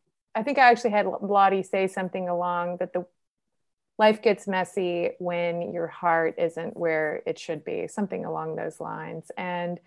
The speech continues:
so as, as Simmons is struggling to figuring out how she's going to move forward with the decision, she kinda had to push the issue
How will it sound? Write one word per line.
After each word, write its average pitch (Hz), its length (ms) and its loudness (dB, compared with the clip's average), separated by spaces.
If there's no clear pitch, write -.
so 180 560 6
as, 190 540 6
as 208 240 6
Simmons 208 560 4
is 185 500 2
struggling 226 560 2
to 185 60 0
figuring 190 420 0
out 180 240 0
how 190 260 0
she's 202 240 -4
going 185 300 -6
to 185 100 -10
move 175 240 -4
forward 175 640 0
with 190 380 -2
the 185 80 0
decision, 180 800 -4
she 196 360 -2
kinda 208 280 2
had 185 280 2
to 175 200 4
push 190 280 -2
the - 260 2
issue 170 520 0